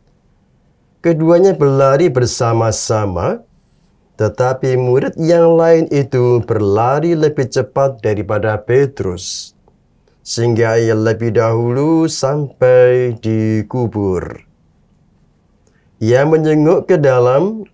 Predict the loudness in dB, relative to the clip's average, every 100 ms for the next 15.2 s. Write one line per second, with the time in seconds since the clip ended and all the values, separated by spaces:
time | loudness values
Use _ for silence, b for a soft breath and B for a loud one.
0 | _ _ -6 -4 -2 -2 -2 0 -2 -2
1 | -8 -4 0 0 -2 -4 -4 -2 -2 -2
2 | -2 -2 0 -2 -4 -4 -4 -6 -4 -4
3 | -4 -6 -10 _ _ _ _ _ _ _
4 | _ _ _ -6 -4 -4 -4 -4 -2 -2
5 | -4 -6 -4 -4 -2 -4 -6 -8 -8 -8
6 | -8 -6 -6 -6 -8 -8 -8 -6 -8 -6
7 | -6 -6 -6 -10 -12 -20 _ _ _ _
8 | _ _ _ _ _ _ _ b b b
9 | b b -8 -2 -2 0 -2 -2 -2 0
10 | 2 2 -2 -2 -2 2 2 2 -2 -4
11 | -4 -2 -2 -2 -4 -2 0 0 -2 -4
12 | -2 -4 -6 -14 _ _ _ _ _ _
13 | _ -6 -4 -4 -4 -4 -4 -4 -6 -4
14 | -2 0 0 0 -2 -4 -2 -2 0 -2
15 | -4 -8